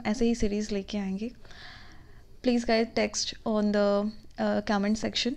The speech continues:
okay? Question is, uh, Jezero crater actually crater है।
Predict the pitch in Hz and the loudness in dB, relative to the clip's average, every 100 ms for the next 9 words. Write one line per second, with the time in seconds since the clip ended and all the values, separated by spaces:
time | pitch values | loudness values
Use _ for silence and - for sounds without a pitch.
0 | - - 226 294 302 - - - - - | -4 -2 0 -2 -4 -12 -20 -20 -16 -6
1 | - 240 277 285 302 - 233 220 220 208 | 2 4 4 2 2 4 6 6 2 4
2 | 240 233 254 285 285 220 202 - 220 240 | 4 6 8 6 4 0 0 2 0 0
3 | - - - - - 233 240 262 294 - | -6 -18 -20 -20 -2 0 2 0 0 4
4 | 240 220 233 220 196 | 4 6 4 2 -2